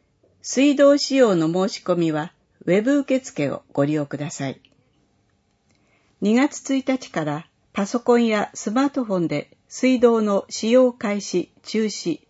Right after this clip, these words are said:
市内転居の受付をすることができるインターネットを利用したウェブサイトの運用を開始します。申し込みは二十四時間受付可能です。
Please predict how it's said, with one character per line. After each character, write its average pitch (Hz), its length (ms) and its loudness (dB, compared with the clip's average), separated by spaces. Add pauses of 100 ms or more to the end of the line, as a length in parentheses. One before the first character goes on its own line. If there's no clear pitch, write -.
(320)
市 - 180 -2
内 226 220 4
転 254 260 2
居 175 180 0
の 151 140 2
受 226 280 2
付 - 260 -4
を 185 160 -2
す - 140 -4
る 233 100 -2
こ 240 160 0
と 185 100 -4
が 156 140 -4
で 156 120 -6
き 170 160 -6
る 156 200 -4 (480)
イ 247 160 4
ン 294 60 6
タ 277 180 2
ー - 20 2
ネ 269 120 2
ッ 269 120 -6
ト 180 120 0
を 170 60 0
利 160 120 -4
用 170 180 2
し - 120 -14
た - 260 -6 (120)
ウ 175 80 0
ェ 202 80 2
ブ 294 140 0
サ 269 180 -2
イ 269 80 -2
ト 175 140 -2
の 151 140 0
運 190 240 0
用 180 260 0
を - 140 -2
開 156 180 -6
始 143 160 -16
し - 160 -8
ま 135 160 -4
す。 - 240 -20 (920)
申 240 160 4
し - 100 -4
込 226 140 0
み 208 160 0
は 196 220 -2 (180)
二 254 180 4
十 220 220 0
四 196 160 0
時 240 120 -6
間 170 380 -2
受 147 240 -4
付 196 260 -6
可 160 140 -6
能 156 220 -2
で 147 100 -8
す。 - 300 -18